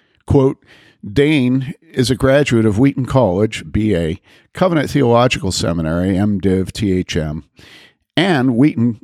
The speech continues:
College Graduate School, P H D in New Testament. Prior to coming on staff, he worked for ten years in Christian publishing at Crossway in Wheaton. He's the author of several books, such as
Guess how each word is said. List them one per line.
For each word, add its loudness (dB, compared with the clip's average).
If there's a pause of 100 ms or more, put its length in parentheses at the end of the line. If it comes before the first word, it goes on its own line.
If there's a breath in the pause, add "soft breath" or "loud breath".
College 0
Graduate 0
School, -4
P 0
H -4
D -2
in -4
New -4
Testament. -8 (840 soft breath)
Prior 4
to 2
coming 0
on 0
staff, -2 (100)
he 2
worked 0
for -2
ten 0
years 2
in -4
Christian -4
publishing -2
at -8
Crossway 0
in -4
Wheaton. -2
He's -2
the 0
author 2
of -4
several 2
books, -2
such -2
as -2